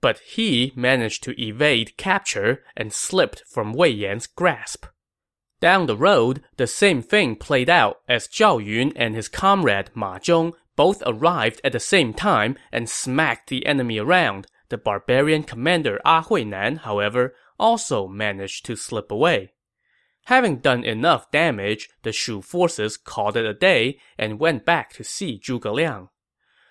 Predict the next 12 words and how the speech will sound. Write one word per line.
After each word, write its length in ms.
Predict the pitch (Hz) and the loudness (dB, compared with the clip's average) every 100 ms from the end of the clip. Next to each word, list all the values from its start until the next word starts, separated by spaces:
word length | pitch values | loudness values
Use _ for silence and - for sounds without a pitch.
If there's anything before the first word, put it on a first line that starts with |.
| _ _ | _ _
"Two 340 | - 214 139 104 | -6 -2 0 0
of 120 | 101 | -4
the 180 | 104 - | -8 -6
enemy 320 | 107 131 147 | -2 0 -2
commanders 800 | 147 135 147 196 156 107 101 - | -2 -2 2 2 2 0 -2 -4
managed 400 | 107 110 113 - | -2 -2 -2 -4
to 100 | 113 | -8
slip 380 | - 123 117 117 | -6 -4 -2 0
away," 500 | 117 190 107 92 _ _ | 2 4 2 -2 _ _
Zhuge 280 | - 117 104 | -12 -6 -4
Liang 220 | 104 98 | -2 -4
said. 340 | 95 117 101 | -6 -6 -6